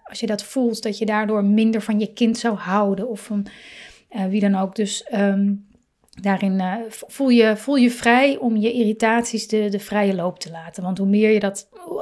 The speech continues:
lucht, hoe meer we er nu op gaan inzoomen, hoe meer het ook weer kan, eh, kan ontspannen. En je er juist niet naar gaat handelen en reageren.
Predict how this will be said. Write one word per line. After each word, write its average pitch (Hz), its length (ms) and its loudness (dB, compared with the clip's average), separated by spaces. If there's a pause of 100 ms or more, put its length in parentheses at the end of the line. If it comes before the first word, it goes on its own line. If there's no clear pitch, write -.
(300)
lucht, 262 540 0 (520)
hoe 233 140 2
meer 226 260 4
we 208 60 -2
er 214 100 2
nu 214 140 4
op 202 160 0
gaan 220 220 -6
inzoomen, 262 580 4
hoe 226 120 2
meer 196 240 2
het 202 160 -2
ook 190 140 -12
weer 185 160 -8
kan, 180 300 -6
eh, 170 180 -8
kan 214 180 -4
ontspannen. 180 600 -4 (800)
En 196 460 0
je 214 140 -2
er 190 80 2
juist 175 360 -2
niet 240 460 8
naar 180 340 -4
gaat - 200 -8
handelen 180 440 -2
en 190 160 -4
reageren. 185 600 -6